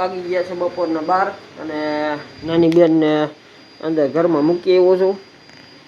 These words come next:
તો હવે જાઉં છું બહારે, કારણ કે વસ્તુ લેવા જવાનું છે મારે. તો વસ્તુ લઈ આવું, પછી આપણે આવીને પાછા ગેરેજમાં બેસીએ. તો હાલો વ્લોગમાં બન્યા રહેજો, વસ્તુ લેવા જવાનું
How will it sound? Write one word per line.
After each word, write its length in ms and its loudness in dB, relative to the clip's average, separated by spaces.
તો 140 -6
હવે 160 2
જાઉં 280 -4
છું 160 -10
બહારે, 280 0
કારણ 260 -6
કે 80 -8
વસ્તુ 260 -8
લેવા 200 0
જવાનું 420 0
છે 100 -2
મારે. 220 -2
તો 140 -6
વસ્તુ 380 -4
લઈ 180 0
આવું, 220 -2
પછી 240 -8
આપણે 220 0
આવીને 300 -4
પાછા 260 -8
ગેરેજમાં 460 -4
બેસીએ. 380 -4
તો 80 -14
હાલો 220 -4
વ્લોગમાં 440 -2
બન્યા 280 0
રહેજો, 220 -2
વસ્તુ 360 -14
લેવા 220 -4
જવાનું 260 -2